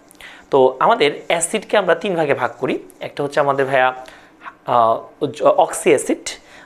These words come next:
দুই নম্বর হচ্ছে হাইড্রো অ্যাসিড, তিন নম্বর হচ্ছে জৈব অ্যাসিড। So এই তিনটা অ্যাসিডের তীব্রতা নিয়ে আজকে আমরা আলোচনা করব। So চলো আর দেরি না করে আমরা টপিকে চলে যাই। তো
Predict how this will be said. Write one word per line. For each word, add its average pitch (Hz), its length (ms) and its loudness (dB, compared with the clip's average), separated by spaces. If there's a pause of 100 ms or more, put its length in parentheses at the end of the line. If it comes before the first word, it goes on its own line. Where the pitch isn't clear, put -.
দুই 139 100 2
নম্বর 139 180 2
হচ্ছে 139 260 -4
হাইড্রো 127 320 2
অ্যাসিড, 254 220 -2 (100)
তিন 127 180 -6
নম্বর 120 140 -4
হচ্ছে 123 260 -4 (420)
জৈব 135 320 4
অ্যাসিড। 110 380 0 (300)
So - 120 -14
এই 135 60 -2 (100)
তিনটা 247 300 2
অ্যাসিডের 156 460 2
তীব্রতা 185 400 -2
নিয়ে 220 200 -4
আজকে - 180 -6
আমরা 151 300 0 (300)
আলোচনা 127 420 0
করব। 117 240 -6 (420)
So 139 60 0 (140)
চলো 165 340 2
আর 139 240 -2
দেরি 120 160 -2
না 120 120 0
করে - 200 0
আমরা 139 240 0 (300)
টপিকে 131 320 -4
চলে 123 220 -2
যাই। - 140 -10 (920)
তো 117 240 4